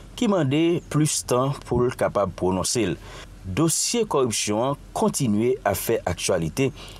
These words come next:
Ça qui révélait tension dans mi-temps institution politique pays d'Haïti yo et qui mettait en lumière défi persistant qui lié à impunité et corruption à haut niveau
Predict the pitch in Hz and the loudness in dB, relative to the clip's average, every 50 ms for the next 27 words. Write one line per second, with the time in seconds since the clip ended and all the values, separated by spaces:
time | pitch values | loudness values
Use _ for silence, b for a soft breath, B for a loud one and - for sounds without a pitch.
0 | B B - - - - 185 170 170 175 156 151 147 139 151 160 156 - - - | B B -2 0 0 2 2 2 2 2 2 2 2 2 2 0 0 -4 -4 -2
1 | - 180 147 - - - - 117 110 117 113 117 117 B B B B B B 98 | 0 2 2 2 0 -2 0 0 0 2 0 0 -2 B B B B B B 0
2 | 101 101 104 104 101 117 113 101 - 101 98 - - 104 90 98 87 - - 104 | 2 2 2 2 2 0 0 0 0 -2 -2 -2 -2 -2 -2 -2 -2 -2 -2 -2
3 | 95 - 92 87 82 80 - 101 85 - - 90 87 85 82 85 85 82 - - | -2 0 0 0 0 0 -2 -4 -4 -2 -2 0 0 2 2 0 0 0 -2 -2
4 | - 82 95 110 - B B B B B B - - 78 - 82 82 92 92 95 | -2 0 0 0 -2 B B B B B B -4 -4 -4 -2 0 0 0 0 0
5 | 135 147 - - 101 98 95 95 92 92 98 120 131 135 139 B B B B B | 0 0 0 0 0 0 0 0 0 0 2 2 0 0 -2 B B B B B
6 | - - 80 78 127 143 139 - - - - 196 165 - - - 269 220 - - | -10 -8 -4 0 2 2 2 0 -2 -2 -2 -2 -2 -2 -2 0 0 2 2 0
7 | 165 147 - - - 117 127 131 - B B B B B B - - 104 95 92 | 0 -2 -2 -2 0 0 0 0 -2 B B B B B B -4 0 0 2 2
8 | 90 98 107 110 117 113 - 95 92 87 - - - - 208 196 160 170 160 123 | 2 2 2 2 2 2 0 0 -2 -2 -4 -6 -2 0 0 2 2 2 0 0
9 | 113 104 85 - 120 120 120 - B B B B - - 95 95 - - - 143 | 0 -2 0 0 0 0 0 -2 B B B B -4 -2 -2 -2 -2 -2 0 0
10 | 117 98 82 - - - - 98 92 87 - - 78 - - - 117 117 98 95 | 0 0 -2 -2 -2 -2 -2 -2 -2 -2 -2 -2 -2 -2 0 0 0 2 2 2
11 | 82 73 80 90 95 95 | 0 0 0 0 -2 -2